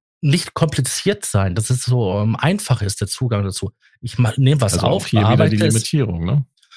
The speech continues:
Speaker 1: Ja, ich nehme es
Speaker 2: Eigentlich im
Speaker 1: auf,
Speaker 2: Grunde
Speaker 1: ich
Speaker 2: genommen.
Speaker 1: bearbeite es und lade es hoch und schwuppdiwupps wird, ist es da.
Speaker 2: Ja.
Speaker 1: Meine Freundin ist da relativ erfolgreich auf TikTok unterwegs mit,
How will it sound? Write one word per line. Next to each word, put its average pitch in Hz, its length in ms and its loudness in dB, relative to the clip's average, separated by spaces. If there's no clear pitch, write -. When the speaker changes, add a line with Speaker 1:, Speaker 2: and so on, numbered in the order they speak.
Speaker 1:
Ja, 135 260 2
ich - 160 -2
nehme 127 240 4
es - 80 0
Speaker 2:
Eigentlich - 0 -
im - 60 0
Speaker 1:
auf, 127 160 4
Speaker 2:
Grunde 104 140 4
Speaker 1:
ich 98 60 2
Speaker 2:
genommen. 92 180 0
Speaker 1:
bearbeite 160 440 0
es 160 180 -2
und 147 160 -4
lade 143 240 0
es 127 160 -4
hoch 143 280 -2
und 151 140 0
schwuppdiwupps - 640 -4
wird, 139 140 -6
ist 147 160 -8
es 151 180 -2
da. 131 340 -2
Speaker 2:
Ja. 90 200 -4
Speaker 1:
Meine 135 200 4
Freundin 165 540 0
ist - 240 -6
da 135 80 0
relativ 151 460 -2
erfolgreich 139 720 -4
auf 151 100 -8
TikTok - 380 -10
unterwegs 147 680 -6
mit, 127 240 -6